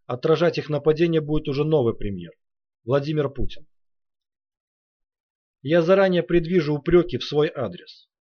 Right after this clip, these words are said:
А почему это автор тычет пальцем в сторону только одного Березовского, когда как чеченская война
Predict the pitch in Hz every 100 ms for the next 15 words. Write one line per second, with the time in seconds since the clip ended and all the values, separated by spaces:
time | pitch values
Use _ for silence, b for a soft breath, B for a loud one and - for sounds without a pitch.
0 | _ _ _ 127 127 151 - 196 190 175
1 | 165 - 165 - 131 170 165 - - 190
2 | 180 165 156 - 175 160 151 - 165 156
3 | 143 135 139 139 135 143 131 117 - -
4 | - _ _ _ _ _ _ - 135 151
5 | 151 151 - 156 170 143 - 147 139 151
6 | 160 165